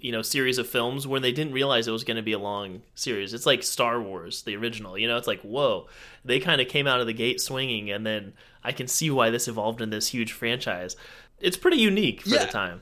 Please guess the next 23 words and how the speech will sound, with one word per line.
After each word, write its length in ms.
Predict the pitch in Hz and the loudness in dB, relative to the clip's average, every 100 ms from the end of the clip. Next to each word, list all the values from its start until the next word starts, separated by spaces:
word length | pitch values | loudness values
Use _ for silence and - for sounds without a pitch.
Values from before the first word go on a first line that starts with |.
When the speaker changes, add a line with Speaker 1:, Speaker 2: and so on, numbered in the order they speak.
| - 202 | -4 0
Speaker 2:
absolutely. 760 | 247 240 202 196 226 180 123 151 | 0 -2 -4 -2 0 2 2 2
And, 360 | 185 180 165 | 0 0 -2
you 120 | 151 | -2
know, 140 | 170 147 | 0 0
much 180 | 180 185 | -2 -4
smarter 360 | 208 185 147 | -2 0 0
people 260 | 135 160 143 | -4 -4 -2
than 180 | 131 135 | 0 0
me 160 | 143 | 0
have 180 | 143 117 | 0 -2
said, 400 | - 139 123 110 - | 0 0 0 -2 -2
you 100 | 131 | 0
know, 140 | 120 | 0
time 320 | 120 156 139 | -2 -2 -2
and 100 | 131 | -2
time 200 | 131 131 | -2 -2
again 400 | 117 120 139 117 | -2 0 0 0
that, 160 | 113 90 | -2 0
like, 240 | 107 110 | -2 0
what, 180 | 131 151 151 | 0 0 0
if 120 | 139 | 0
you 240 | 147 131 - | -2 -4 -6
watch, 540 | 143 180 170 185 - | 0 0 0 -4 -10